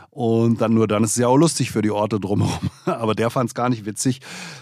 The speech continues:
Mm, aber da kommen noch ein paar Ortsteile von der Stadt. Also, wie gesagt, ähm, und natürlich, Conclusio hab ich irgendwann mal gepostet, auch die Woche. Also ich krieg in jedem Ort, in dem ich jetzt aufkreuze, aufs Maul,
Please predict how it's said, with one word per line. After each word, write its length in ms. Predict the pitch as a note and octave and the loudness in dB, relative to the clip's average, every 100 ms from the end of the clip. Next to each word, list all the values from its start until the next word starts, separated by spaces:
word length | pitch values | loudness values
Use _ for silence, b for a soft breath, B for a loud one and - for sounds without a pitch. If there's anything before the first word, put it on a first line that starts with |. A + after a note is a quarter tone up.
| B _ | B _
Mm, 300 | C#3+ A2+ A2+ A#2+ | -2 0 2 0
aber 200 | B2+ A#2+ | -4 -2
da 100 | A2 | -2
kommen 180 | - A#2+ | -2 0
noch 120 | A2+ | -2
ein 40 | G2+ | -4
paar 140 | G2 | -6
Ortsteile 500 | G2 G#2 - F#2+ F#2+ | -6 -8 -8 -8 -10
von 220 | - G2 | -8 -8
der 120 | F#2+ | -6
Stadt. 320 | F2 F2+ E2+ - | -8 -10 -12 -2
Also, 360 | C#3 C#3+ A#2+ | 2 2 2
wie 280 | B2 C#3+ C#3 | -2 -2 0
gesagt, 460 | B2 G#2+ G#2 - - | 0 0 -2 -6 -12
ähm, 280 | B2+ G#2 G#2 | -4 0 0
und 160 | - G3 | 6 6
natürlich, 520 | G3+ D3+ E3+ F3 D3+ | 6 2 2 2 -2
Conclusio 760 | - C#3+ D3 E3+ E3+ E3+ D#3 C#3+ | -2 0 0 -2 0 0 2 0
hab 100 | C#3+ | -2
ich 100 | D3+ | -2
irgendwann 300 | C#3 C3+ C3 | 0 2 2
mal 100 | A#2+ | 0
gepostet, 480 | A2+ C3+ D3 D3+ | 0 2 2 0
auch 140 | C3 A#2+ | -2 -2
die 160 | C#3 | -4
Woche. 300 | A2+ B2 C3+ | -2 -2 -2
Also 200 | A2 A2 | -2 -2
ich 60 | A2 | -2
krieg 200 | - B2+ | -2 0
in 100 | A#2+ | 2
jedem 260 | A#2 C3 A2+ | 4 4 4
Ort, 300 | A2+ B2+ - | 2 0 -2
in 140 | A2+ | -2
dem 120 | A2 | 0
ich 100 | A#2 | 0
jetzt 140 | G#2+ A2+ | -2 -4
aufkreuze, 640 | A2+ - A#2 A2 - A#2+ | -6 -2 0 0 -2 -4
aufs 260 | A2+ - G#2+ | -4 -2 0
Maul, 320 | A2 D3+ | 4 4